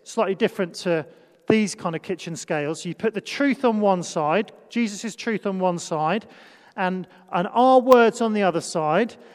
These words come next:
and we'll have to f-, and God will figure out, do they measure up to the truth, or do they, are they exposed as a whole load of lies?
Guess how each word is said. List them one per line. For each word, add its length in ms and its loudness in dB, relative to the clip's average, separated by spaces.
and 160 -4
we'll 120 4
have 160 0
to 80 -8
f-, 160 -12
and 240 -4
God 200 4
will 120 -2
figure 360 0
out, 440 0
do 100 0
they 160 4
measure 460 4
up 220 4
to 140 -6
the 120 -2
truth, 640 -4
or 160 0
do 120 -2
they, 360 2
are 120 4
they 180 2
exposed 520 0
as 80 -8
a 60 0
whole 160 -2
load 160 -6
of 120 -10
lies? 600 -6